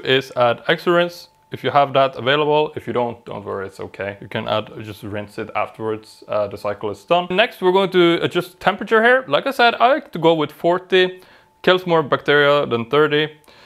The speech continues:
Spin cycle, you can, it's really up to you. If you have delicate baby clothes, perhaps turn this one down a little bit. Let's do twelve hundred. And here you can see this is going to last for three hours and fifteen minutes. Uh,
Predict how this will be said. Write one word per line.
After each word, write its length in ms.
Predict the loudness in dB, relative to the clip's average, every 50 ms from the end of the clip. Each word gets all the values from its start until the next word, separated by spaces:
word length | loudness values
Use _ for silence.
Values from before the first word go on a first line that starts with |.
| -20 -20 _ _
Spin 320 | -20 -4 2 2 2 2
cycle, 640 | 2 2 4 4 4 2 2 2 4 4 4 2 0
you 80 | -2
can, 420 | -2 -4 -4 -4 -4 -6 -8 -10 -16 _ _ _ -20 -14 -12
it's 280 | -12 -12 -12 -12 -6 -2
really 220 | 0 2 4 4
up 200 | 4 4 0 -2 0
to 60 | 0
you. 100 | 2 2
If 100 | 2 0
you 80 | 0 2
have 320 | 2 2 0 -2 -4 2
delicate 580 | 2 4 4 2 0 2 2 2 2 2 0 2
baby 240 | 2 2 2 2
clothes, 300 | -2 0 2 2 2 2
perhaps 420 | -2 -6 0 2 2 2 0 -4 -6
turn 220 | -4 -4 -4 0
this 240 | -2 -2 -2 -2 -2
one 280 | -2 -2 -2 -4 -8 -2
down 280 | 2 2 2 2 0
a 80 | 0 2
little 220 | 2 2 2 2
bit. 440 | 0 0 0 0 0 -4 -12 -20 -20 -18
Let's 180 | -18 -18 -18 -18
do 160 | _ -14 -14
twelve 380 | -14 -6 0 2 2 2 2 0
hundred. 500 | -4 -4 -4 0 0 0 0 0 -2 -10 _ _ -20 -20 -20 -20 _ -14 _
And 100 | -2 0
here 100 | 0 0
you 60 | 0
can 100 | -2 -4
see 160 | -2 0 0 0
this 140 | 0 -2
is 60 | -2 0
going 220 | 2 2 2 2
to 60 | 2
last 200 | 2 2 2 2
for 80 | -4 -10
three 320 | -12 -8 -4 -2 0 2
hours 300 | 2 2 2 2 0 -2
and 100 | -6 -4
fifteen 400 | -4 -4 -4 -2 -2 -2 -2 0
minutes. 540 | 0 0 0 0 -2 -4 -8 -16 -20 -20 -20 _ -20 -20 -20 -20 -20 -6 0
Uh, 280 | 2 4 4 4 2 0